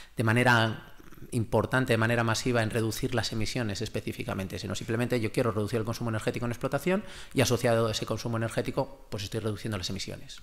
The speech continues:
tal cual. ¿Y la penetración de las renovables? Pues ha sido relativamente escasa. ¿Por qué? Bueno, podemos encontrar muchísimos motivos. Eh, regulación, todo el mundo lo achaca a la regulación, se habla mucho del impuesto al sol, etcétera, etcétera. Bueno, es uno de los motivos. También falta de espacio.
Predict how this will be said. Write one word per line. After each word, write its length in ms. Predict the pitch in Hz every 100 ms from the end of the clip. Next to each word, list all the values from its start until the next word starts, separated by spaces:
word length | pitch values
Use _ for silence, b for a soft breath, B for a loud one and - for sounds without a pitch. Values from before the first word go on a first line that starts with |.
| - -
tal 160 | -
cual. 160 | - - - - B B B B B B B B B B B 160
¿Y 60 |
la 100 | 135
penetración 440 | 143 143 139 160 175
de 60 |
las 120 | 175
renovables? 460 | 165 170 175 127 104
Pues 160 | 123 123
ha 60 |
sido 200 | - 143
relativamente 500 | 120 110 113 110 104
escasa. 440 | 101 - 95 101 - -
¿Por 180 | 117 104
qué? 300 | 165 131 101
Bueno, 220 | 104 98
podemos 320 | 107 110 117 120
encontrar 460 | 113 113 113 135
muchísimos 600 | 117 107 123 123 117 107
motivos. 600 | 104 95 98 90 120 - -
Eh, 580 | 113 92 92 92 104 160
regulación, 600 | 117 104 110 - 147 170
todo 80 | 147
el 80 | 110
mundo 200 | 113 107
lo 60 | 101
achaca 260 | - 110
a 20 |
la 80 | 98
regulación, 500 | 104 98 90 151 160
se 80 | 117
habla 140 | 104
mucho 180 | 98 -
del 60 | 92
impuesto 280 | 90 98 104
al 100 | 104
sol, 280 | 127 127
etcétera, 340 | 113 - - 104
etcétera. 380 | - 135 165 202
Bueno, 200 | 120 117
es 80 | 113
uno 100 | 101
de 60 |
los 100 | 95
motivos. 400 | 113 117 139 160 B B -
También 220 | 113 139
falta 220 | 147 135
de 40 | 110
espacio. 340 | - 123 -